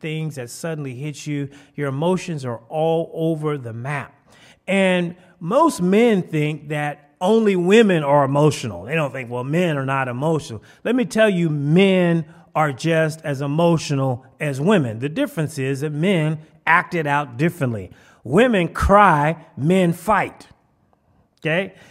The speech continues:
Guys rage. That's how we tend to get our emotions out.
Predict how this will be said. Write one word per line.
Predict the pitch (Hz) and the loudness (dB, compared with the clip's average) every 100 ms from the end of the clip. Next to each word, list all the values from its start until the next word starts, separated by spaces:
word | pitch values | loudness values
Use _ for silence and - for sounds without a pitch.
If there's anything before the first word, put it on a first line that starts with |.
| _ 160 | _ -2
Guys | 185 226 202 160 | 2 4 2 0
rage. | 147 175 202 190 156 104 - - - - - | 0 4 6 6 4 0 -10 -12 -14 -10 -6
That's | 156 156 | -4 -2
how | 175 180 170 160 156 - - | 0 2 4 2 -2 -8 -16
we | 139 185 | -8 -8
tend | 170 190 165 | -6 -6 -4
to | 147 | -4
get | 160 160 | -2 0
our | 151 147 | 0 0
emotions | 139 160 170 - 151 139 131 131 - _ _ _ - | 0 -2 -2 -2 -4 -2 -4 -6 -10 _ _ _ 2
out. | 156 135 - | 2 2 -2